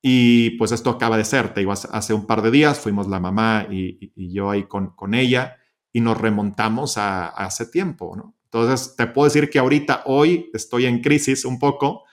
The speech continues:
porque el lunes van a ser los potenciales, eh, estamos a mitad de semana, entonces todavía faltan unos días de incertidumbre, de no sé, y es, y es mi miedo más grande.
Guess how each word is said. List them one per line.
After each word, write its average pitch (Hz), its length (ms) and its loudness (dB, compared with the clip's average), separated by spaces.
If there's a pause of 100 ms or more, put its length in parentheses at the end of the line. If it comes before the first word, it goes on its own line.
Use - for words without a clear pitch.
(300)
porque 120 320 4
el 113 120 6
lunes 151 680 2
van 110 280 2
a 117 60 0
ser 110 240 -2
los 110 160 2
potenciales, 120 1040 -2
eh, 98 240 -4
estamos 107 320 -6
a 107 40 -4
mitad 101 260 -4
de 101 60 -2
semana, 131 360 -2
entonces 110 440 -2
todavía 110 200 -2
faltan 107 300 -4
unos 104 200 -2
días 117 300 2
de 107 60 -2
incertidumbre, 107 800 -2
de 101 100 -2
no 101 120 -4
sé, 117 360 -2 (500)
y 139 200 4
es, 139 260 0
y 139 80 4
es 139 140 2
mi 151 100 2
miedo 139 280 2
más 117 180 -2
grande. 117 500 -4